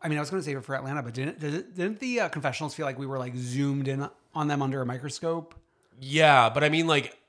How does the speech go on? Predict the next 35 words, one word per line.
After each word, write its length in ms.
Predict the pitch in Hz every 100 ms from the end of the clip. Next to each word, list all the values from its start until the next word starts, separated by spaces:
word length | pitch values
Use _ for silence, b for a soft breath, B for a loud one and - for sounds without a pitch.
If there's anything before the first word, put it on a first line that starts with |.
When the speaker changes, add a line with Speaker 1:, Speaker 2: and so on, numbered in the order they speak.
| -
Speaker 2:
other 260 | 151 170 139
parts 500 | 131 127 120 - 120
of 80 | 107
the 60 |
production 540 | 135 113 104 127 113 107
Speaker 1:
Mm, 60 |
Speaker 2:
just 160 | 101 -
Speaker 1:
okay. 100 | 120
Speaker 2:
felt, 200 | 104 101
like, 140 | 101
a 60 | 101
little 260 | 101 98 98
more, 420 | 98 92 92 87
um, 420 | 95 92 87 87 123
Speaker 1:
Zippy? 400 | 123 139 151 151 b b b b b -
Speaker 2:
zippy. 480 | 123 127 131 127 127
I 40 |
mean, 140 | 117 117
they 100 | 110
had, 180 | 113 104
like, 120 | 95
new 680 | 107 107 104 104 101 98 92 - _ _ _
backgrounds 580 | - 110 110 113 110 104
on 120 | 98
their 180 | 95 95
intros 760 | 110 110 107 120 110 107 107
Speaker 1:
Okay, 100 | 107
Speaker 2:
and, 120 | 151 160
like, 80 | 147
Speaker 1:
okay. 80 |
Speaker 2:
all 80 | 98
that 160 | 95 95
kind 140 | 101
of 60 | 95
stuff. 520 | - 95 90 -